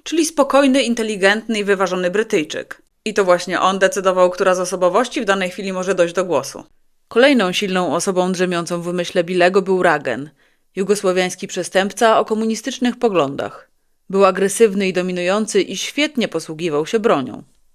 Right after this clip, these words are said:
Osiemnastoletni Allen był manipulatorem, palił papierosy i jako jedyny ze wszystkich postaci był praworęczny. Dany miał czternaście lat i panicznie bał się mężczyzn. Miał talent do malowania martwej natury i odpowiadał za część najlepszych prac w domu Billego.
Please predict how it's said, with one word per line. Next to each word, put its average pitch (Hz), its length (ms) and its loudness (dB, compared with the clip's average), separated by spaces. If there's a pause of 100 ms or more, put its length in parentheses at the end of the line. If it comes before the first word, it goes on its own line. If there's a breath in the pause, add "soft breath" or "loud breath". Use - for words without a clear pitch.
(280)
Osiemnastoletni 220 720 -2
Allen 240 380 2
był 240 140 0
manipulatorem, 233 920 0
palił 233 340 0
papierosy 226 600 -2 (160)
i 208 60 -2
jako 208 240 6
jedyny 208 360 2
ze 190 120 0
wszystkich 196 400 -10
postaci 202 440 -4
był 185 140 0
praworęczny. 175 840 -2 (360)
Dany 247 260 4
miał 226 180 2
czternaście 214 560 0
lat 214 280 0
i 202 80 -12
panicznie 220 580 0
bał 170 180 4
się 196 140 -4
mężczyzn. 160 640 -6 (500)
Miał 190 160 2
talent 185 360 -2
do 180 80 -2
malowania 180 460 -2
martwej 175 400 -4
natury 214 460 2
i 233 200 -6
odpowiadał 294 560 0
za 226 120 2
część 214 280 -4
najlepszych 208 480 -2
prac 175 200 -2
w 165 80 -12
domu 160 240 -4
Billego. 165 540 -4